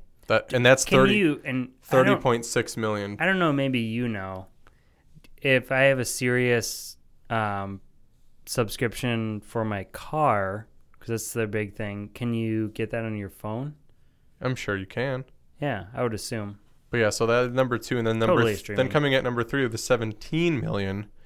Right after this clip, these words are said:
Speaker 1: is Apple Music, and then at six million is Deezer, which I've never heard of. At four million is Pandora, which surprised me. I thought that would have been higher.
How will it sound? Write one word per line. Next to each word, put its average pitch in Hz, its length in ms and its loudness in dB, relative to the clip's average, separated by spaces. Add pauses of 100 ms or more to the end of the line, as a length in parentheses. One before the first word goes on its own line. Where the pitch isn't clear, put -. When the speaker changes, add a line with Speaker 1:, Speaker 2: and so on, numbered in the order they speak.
(460)
Speaker 1:
is - 180 -6
Apple 104 260 2
Music, 95 380 -4 (680)
and 117 100 -6
then 104 280 0 (480)
at - 160 -2
six - 340 -4
million 107 380 0
is 95 140 -8 (120)
Deezer, 170 540 -4
which - 160 -6
I've 110 100 0
never 120 200 2
heard 113 180 4
of. 123 240 -2 (220)
At 110 120 4
four 131 300 2
million 117 300 2
is 101 80 -2
Pandora, 110 640 2
which 104 200 -6
surprised 98 400 -2
me. 104 100 -6
I 107 60 -6
thought 101 220 -8
that - 100 -4
would 98 100 -2
have 98 60 -8
been 98 120 -6
higher. 95 400 -2